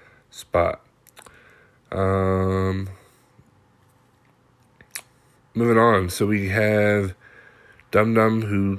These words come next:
took on Sean and Tyler. Dum Dum won, uh, one twenty-five to Sean Tyler's one oh five.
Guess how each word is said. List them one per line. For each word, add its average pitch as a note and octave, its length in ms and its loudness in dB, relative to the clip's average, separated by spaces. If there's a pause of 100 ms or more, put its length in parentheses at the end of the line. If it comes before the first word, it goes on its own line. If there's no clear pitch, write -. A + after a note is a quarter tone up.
took G#2 300 -6
on G2+ 340 0
Sean G#2 560 0
and F#2 360 -2
Tyler. G#2 580 0 (1400)
Dum G2+ 220 0
Dum G2 420 0 (180)
won, F#2 520 0
uh, F2 240 0
one G#2 280 0
twenty-five A2 800 0
to F2+ 240 0
Sean G2+ 320 -2
Tyler's F#2+ 320 0
one G#2 240 0
oh F2+ 120 0
five. F#2+ 540 0